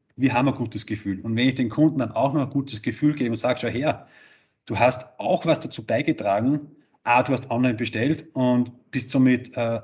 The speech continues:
C O zwei sparsamer unterwegs, als würdest du wohin fahren, statistisch gesehen. Und B, äh, wir haben Verpackungsmaterial wiederverwertet, wiederverwendet. Du trägst dazu bei, dass du auch hier bei unserer Umwelt, äh, mitwirkst,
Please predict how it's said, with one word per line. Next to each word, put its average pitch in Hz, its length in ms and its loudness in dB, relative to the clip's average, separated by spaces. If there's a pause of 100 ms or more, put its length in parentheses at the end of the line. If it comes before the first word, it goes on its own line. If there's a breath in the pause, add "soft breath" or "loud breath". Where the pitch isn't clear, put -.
C 120 160 -2
O - 20 -4
zwei 117 220 0
sparsamer 123 580 2
unterwegs, 113 400 -2
als 107 220 -4
würdest 127 360 2
du 107 80 0
wohin 110 300 0
fahren, 175 400 0 (220)
statistisch - 680 -2
gesehen. 160 460 0 (500 soft breath)
Und 135 260 4
B, 127 500 4 (100)
äh, 135 260 4 (440)
wir 143 360 2
haben 123 300 0
Verpackungsmaterial 131 1080 -6
wiederverwertet, 117 1000 -2
wiederverwendet. 98 720 -4 (460)
Du 117 100 -10 (300)
trägst 143 260 0
dazu 160 240 -2
bei, 165 460 -6
dass 113 160 -8
du 123 100 -6
auch 135 300 -6 (320)
hier 135 280 0
bei 131 80 -4
unserer 127 220 -2
Umwelt, 120 400 2
äh, 117 180 -4
mitwirkst, 120 680 0